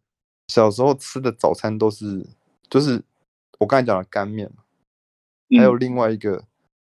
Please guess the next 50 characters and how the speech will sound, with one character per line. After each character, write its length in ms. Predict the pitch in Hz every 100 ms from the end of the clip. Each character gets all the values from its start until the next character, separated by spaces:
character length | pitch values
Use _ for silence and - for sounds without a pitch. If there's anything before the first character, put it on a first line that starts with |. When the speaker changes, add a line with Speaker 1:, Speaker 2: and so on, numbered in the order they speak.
| _
Speaker 1:
真 160 | 127
的 80 | 127
很 100 | 110
喜 160 | 107 104
欢 180 | 95 104
吃， 280 | - 101 - _ _ _
我 100 | - - -
一 80 | 113 -
定 180 | 147
会 240 | 110 123 101
吃， 220 | - 107 -
而 60 |
且 120 | 110 107
我 140 | 71
一 40 | -
次 160 | -
会 80 | 113
吃 240 | - -
两 240 | 107 98 - _
个。 140 | - - _ _ _ _ _ _ _ _ _ _ -
Speaker 2:
哎 100 | 117
呦， 160 | 127 120
好 420 | 143 - _ -
像 180 | - 135
很 80 | 113
猛 200 | 113 113 104
哦。 100 | - _ _ _
Speaker 1:
而， 100 | 113
而 40 | 117
且 320 | - 104 95 _ _ _ -
不 220 | 110 104
是 280 | - 139 113
我 240 | 98 101
想 320 | - 104 90
吃 300 | 90 - 101
就 240 | 104 117 104
吃 380 | - - - 95
得 140 | 92
到 260 | - 95 87
的 80 |
东 200 | 80 87 92
西。 260 | - - _ _ _ _ _ _ -
Speaker 2:
居 140 | -
然 80 | 151
有 120 | 110
这 140 | 104 160
么 120 | 131
神 200 | - 104
秘 220 | 113 101
哦。 120 | 95